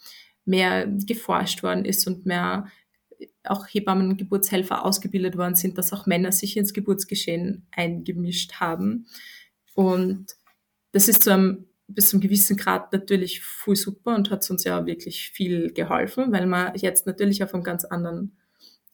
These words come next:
Stand sind und viele Situationen medizinisch bewältigen können,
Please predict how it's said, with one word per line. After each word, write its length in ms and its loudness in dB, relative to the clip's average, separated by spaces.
Stand 480 -2
sind 360 0
und 220 4
viele 280 4
Situationen 1120 -2
medizinisch 1120 4
bewältigen 600 2
können, 680 2